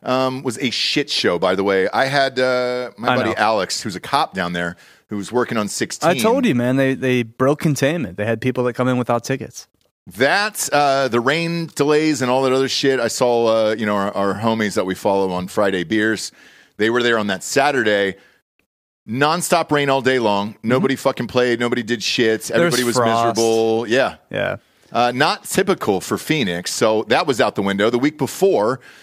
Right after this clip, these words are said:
Speaker 1: uh, they only played fifty-four holes. It hasn't been a great start.
Speaker 2: Mm.
Speaker 1: Hopefully Tiger Woods, uh,
Speaker 2: Many are
Speaker 1: will play
Speaker 2: saying,
Speaker 1: well, and, and this
Speaker 2: many
Speaker 1: will be
Speaker 2: are
Speaker 1: fun.
Speaker 2: saying the Saudis control the weather now.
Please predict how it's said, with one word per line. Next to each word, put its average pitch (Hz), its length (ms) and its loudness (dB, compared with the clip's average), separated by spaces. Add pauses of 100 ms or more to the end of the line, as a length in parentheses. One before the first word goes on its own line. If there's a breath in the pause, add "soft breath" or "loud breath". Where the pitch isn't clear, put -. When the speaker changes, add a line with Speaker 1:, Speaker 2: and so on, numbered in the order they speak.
(140 loud breath)
Speaker 1:
uh, 110 260 0
they 120 100 2
only 139 160 0
played 143 220 0
fifty-four 131 680 0
holes. 101 580 0 (400 loud breath)
It 160 120 2
hasn't 208 480 0
been 170 140 2
a 156 80 0
great 139 300 0
start. 131 380 2
Speaker 2:
Mm. - 40 -10
Speaker 1:
Hopefully 151 400 2
Tiger 147 360 0
Woods, 131 440 0
uh, 123 40 0
Speaker 2:
Many 127 200 2
are 165 60 2
Speaker 1:
will 156 40 0
play - 20 -2
Speaker 2:
saying, 156 320 2
Speaker 1:
well, 131 340 2
and, 110 180 -2 (200)
and 107 140 -2
this 120 40 2
Speaker 2:
many 170 160 2
Speaker 1:
will 220 40 2
be 208 40 2
Speaker 2:
are 180 100 2
Speaker 1:
fun. - 120 0
Speaker 2:
saying 160 300 2
the 123 60 0
Saudis 127 400 0
control 117 280 0
the 104 80 0
weather 104 260 -2
now. 85 280 -8